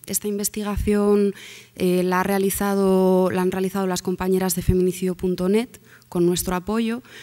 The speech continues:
y actualmente estamos en fase de revi-, de hacer la revisión final del,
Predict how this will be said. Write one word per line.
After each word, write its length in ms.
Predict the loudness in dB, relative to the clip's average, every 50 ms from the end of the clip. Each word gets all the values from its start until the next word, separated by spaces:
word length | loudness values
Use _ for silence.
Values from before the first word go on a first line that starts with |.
| -20 -8 -4
y 60 | -2
actualmente 920 | -2 -2 0 0 2 4 4 4 4 4 2 2 0 0 -2 0 0 2 0
estamos 420 | 0 0 0 0 0 0 2 2
en 280 | 2 4 4 4 2 2
fase 260 | 0 -2 0 0 0
de 100 | 0 0
revi-, 260 | -2 -2 -4 -4 -4
de 260 | -4 -2 -2 -2 -4
hacer 220 | -4 -6 -6 -4 -4
la 100 | -2 -2
revisión 480 | -2 -2 0 0 0 2 2 2 2
final 400 | 2 0 0 2 2 0 0 0
del, 640 | 0 -2 -4 -4 -6 -6 -8 -8 -10 -12 -14 -16